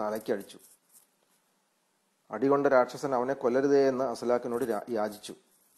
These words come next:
അവന് രാജ്യവും സ്വർണവും നൽകാമെന്ന് പറയുകയും ഉണ്ടായി. എന്നാൽ അസലാക്ക് അതൊക്കെ നിഷേധിച്ചു. അവൻ രാക്ഷസനെ അടിച്ചു കൊന്നു. എന്നിട്ട് രാക്ഷസനെ കൊട്ടാരത്തിൽ കെട്ടിയിട്ട് കൊട്ടാരത്തിന് തീയും വെച്ചു. കൃഷിക്കാർ ഇതെല്ലാം കാണുന്നുണ്ടായിരുന്നു.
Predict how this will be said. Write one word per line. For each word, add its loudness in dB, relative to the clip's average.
അവന് -2
രാജ്യവും 2
സ്വർണവും 0
നൽകാമെന്ന് 0
പറയുകയും -2
ഉണ്ടായി. -10
എന്നാൽ -2
അസലാക്ക് 2
അതൊക്കെ -4
നിഷേധിച്ചു. -4
അവൻ -4
രാക്ഷസനെ -2
അടിച്ചു -6
കൊന്നു. -6
എന്നിട്ട് -2
രാക്ഷസനെ -4
കൊട്ടാരത്തിൽ -4
കെട്ടിയിട്ട് -6
കൊട്ടാരത്തിന് -4
തീയും -4
വെച്ചു. -8
കൃഷിക്കാർ 0
ഇതെല്ലാം 0
കാണുന്നുണ്ടായിരുന്നു. -4